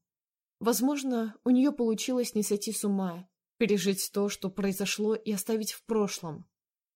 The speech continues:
Лизе не сомневалась, что останется одна, и очень хотела этого. Только вот судьба в который раз решила испытать её на прочность.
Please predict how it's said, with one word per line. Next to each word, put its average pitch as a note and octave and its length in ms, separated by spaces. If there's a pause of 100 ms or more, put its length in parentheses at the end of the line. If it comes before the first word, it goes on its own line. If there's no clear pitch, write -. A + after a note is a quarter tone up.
(320)
Лизе A3 280
не G#3 100
сомневалась, G3+ 640
что - 160
останется F#3+ 560
одна, E3 400 (400)
и A#3 60
очень G3+ 300
хотела G#3 480
этого. E3+ 540 (420)
Только C#4 280
вот B3+ 180
судьба A#3 380
в B3+ 100
который A#3+ 360
раз G#3+ 260
решила G3+ 460
испытать F#3+ 500
её F3+ 140
на F3 120
прочность. F3 760